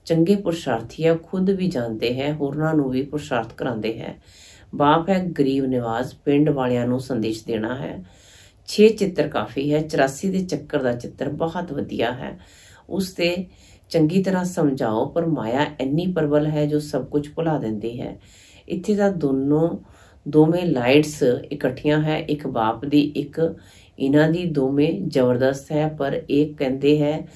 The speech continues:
ਤੁਸੀਂ ਇਹ ਹੀ ਜ਼ਬਰਦਸਤ ਲਾਈਟ ਨੂੰ ਫੜੋ, ਇੱਕ ਹੀ ਜ਼ਬਰਦਸਤ ਲਾਈਟ ਨੂੰ ਫੜੋ। ਸਾਰੇ ਬੱਚੇ ਇੱਥੇ ਭੱਜਦੇ ਹੈ, ਸਮਝਦੇ ਹੈ double light ਹੈ। ਬਾਪ ਸਾਹਮਣੇ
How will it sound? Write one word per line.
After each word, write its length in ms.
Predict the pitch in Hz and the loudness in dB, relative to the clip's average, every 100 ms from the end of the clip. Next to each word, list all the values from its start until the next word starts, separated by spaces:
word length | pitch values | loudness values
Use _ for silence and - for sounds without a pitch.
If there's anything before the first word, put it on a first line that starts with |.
| - - - - | -20 -20 -16 -10
ਤੁਸੀਂ 460 | 175 202 196 - - | -4 0 0 0 0
ਇਹ 360 | 156 165 190 - - _ _ _ - | 4 4 4 -4 -12 _ _ _ -4
ਹੀ 120 | 165 165 | 2 4
ਜ਼ਬਰਦਸਤ 560 | 147 143 147 160 - | 4 6 6 4 2
ਲਾਈਟ 360 | 143 120 127 - | 2 4 2 -2
ਨੂੰ 140 | 143 | -4
ਫੜੋ, 400 | 139 127 90 - - _ - - - _ - | -4 -4 -4 -6 -14 _ -20 -20 -20 _ -4
ਇੱਕ 220 | 180 180 | -2 -2
ਹੀ 180 | 180 175 | -2 0
ਜ਼ਬਰਦਸਤ 540 | 156 135 139 147 - | 2 2 2 0 0
ਲਾਈਟ 340 | 143 117 123 160 | -2 0 -2 -4
ਨੂੰ 120 | 165 | -6
ਫੜੋ। 300 | 165 156 165 | -4 -4 -4
ਸਾਰੇ 400 | - 147 139 160 | -4 0 4 4
ਬੱਚੇ 460 | 156 139 - 170 | 4 -2 -2 -2
ਇੱਥੇ 380 | 165 - 160 160 | -2 -4 -2 0
ਭੱਜਦੇ 460 | 160 160 143 101 - | 2 2 2 -2 -2
ਹੈ, 100 | - | -8
ਸਮਝਦੇ 540 | - 160 180 185 196 | -2 0 0 2 2
ਹੈ 80 | 185 | 2
double 280 | 170 120 113 | 2 0 0
light 340 | 107 104 - | 0 -2 -6
ਹੈ। 180 | - - - - - - - - | -12 -12 -18 -20 -20 -20 -16 -2
ਬਾਪ 400 | 147 151 175 202 | 4 4 4 0
ਸਾਹਮਣੇ 760 | 196 - 175 151 147 147 165 | -2 -2 -2 2 4 4 4